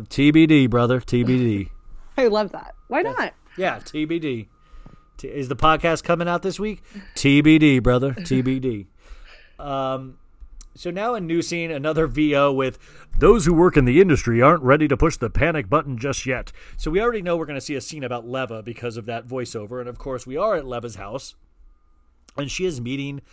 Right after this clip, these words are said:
Speaker 1: with her staff. She is meeting with the staff from her restaurants.
Speaker 2: Felt
Speaker 1: Uh,
Speaker 2: very Shaw Squad, but, like, in,
Speaker 1: Yes.
Speaker 2: like, an actual business person
Speaker 1: Yeah,
Speaker 2: way.
Speaker 1: this is what Shaw, Jen Shaw would look like if she had a business.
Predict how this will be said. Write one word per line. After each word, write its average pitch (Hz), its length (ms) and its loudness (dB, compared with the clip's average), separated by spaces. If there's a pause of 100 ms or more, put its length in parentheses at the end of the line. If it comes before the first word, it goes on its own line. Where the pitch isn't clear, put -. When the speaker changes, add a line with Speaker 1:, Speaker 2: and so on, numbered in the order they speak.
(300)
Speaker 1:
with 147 140 -8
her 147 160 -6
staff. - 640 -14
She - 180 -12
is 120 100 -10
meeting 139 180 -12
with 131 100 -14
the 123 60 -14
staff 170 320 -10
from 143 120 -12
her 120 140 -14
restaurants. 165 760 -14 (300)
Speaker 2:
Felt 262 200 4
Speaker 1:
Uh, 311 40 0
Speaker 2:
very 277 380 0
Shaw 196 340 -2
Squad, 226 560 -4
but, 202 100 -4
like, 190 240 -6
in, 185 400 -8 (140)
Speaker 1:
Yes. 175 420 -6
Speaker 2:
like, 185 180 -6
an 208 80 -2
actual 196 440 -2
business 175 480 -6
person 175 200 -6
Speaker 1:
Yeah, 208 200 0
Speaker 2:
way. 170 240 0
Speaker 1:
this 190 240 0
is 202 120 -6
what 180 200 -4
Shaw, 160 480 -2
Jen 147 240 -6
Shaw 143 240 -4
would 139 100 -8
look 131 140 -8
like 131 140 -6
if 127 120 -10
she 131 140 -10
had 127 200 -8
a 120 60 -8
business. 98 480 -16